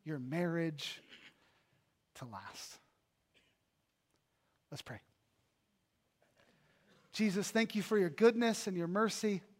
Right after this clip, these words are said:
I'm always thankful, God, that you are so faithful to speak to us every single day, every time we open your word, every time we study it, every time we seek to follow it and be changed by it. You're so faithful in that.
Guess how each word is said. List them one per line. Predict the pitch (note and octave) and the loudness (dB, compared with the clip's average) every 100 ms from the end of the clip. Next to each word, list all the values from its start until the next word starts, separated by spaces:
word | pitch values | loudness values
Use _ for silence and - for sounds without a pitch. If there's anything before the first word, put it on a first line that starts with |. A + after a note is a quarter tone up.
| _ _ _ _ _ _ _ _ _ _ _ - | _ _ _ _ _ _ _ _ _ _ _ -2
I'm | A3+ | 2
always | G#3+ B3 C4 A#3 G#3+ - | 8 12 12 10 6 0
thankful, | A3 G#3 - F#3 | -2 -2 -2 -2
God, | F3+ F#3 F3+ | 2 2 2
that | E3+ - | -2 -2
you | F#3 | -4
are | |
so | D#3+ G3+ F#3 | -2 -2 -2
faithful | - G3+ G3+ G3+ - F3+ E3 | -2 0 0 -2 -2 0 0
to | D#3+ D#3+ | -2 -10
speak | - - G#3+ A3 - | -10 -4 -4 -4 -8
to | E3 D3 | -8 -8
us | C#3 - | -10 -6
every | F3+ F3+ F#3 | -2 -2 -2
single | - F#3 D#3 | -4 -4 -6
day, | C3+ E3 E3 E3 D#3+ | -4 0 2 0 -2
every | D3+ C#3+ E3 D#3+ - _ | -6 -4 -4 -4 -10 _
time | - G3+ G3 | 2 4 4
we | F#3 F3 | 2 -2
open | E3 F3+ | -4 -4
your | D#3+ D3+ | -4 -4
word, | D#3 D#3+ D#3 | -2 -2 -2
every | E3 F3+ | -4 -8
time | - F#3 | -6 -6
we | E3+ | -4
study | D3 - - E3 D#3+ | -6 -6 -2 0 -2
it, | D#3+ - _ _ _ _ _ - | -4 -8 _ _ _ _ _ -6
every | E3+ F#3 | -2 -4
time | F3 F3+ F3 E3 | -2 -2 -2 -2
we | |
seek | C#3 - F#3+ - | -6 -6 -8 -8
to | D3+ | -14
follow | - F#3 F3+ F3 E3 | -2 2 2 0 -2
it | D#3+ | -2
and | D3+ | -4
be | D3 | -10
changed | - F3+ F3 F3 D3+ | -8 -4 -2 -2 -6
by | E3 D#3+ | -6 -4
it. | D#3+ D#3+ _ _ _ _ _ _ - | -4 -8 _ _ _ _ _ _ -12
You're | |
so | C#3+ - G#3 A3 | -10 -8 -4 -4
faithful | - F#3+ E3 - D#3 | -2 -2 -2 -6 -8
in | C#3 | -8
that. | C#3 B2+ | -10 -14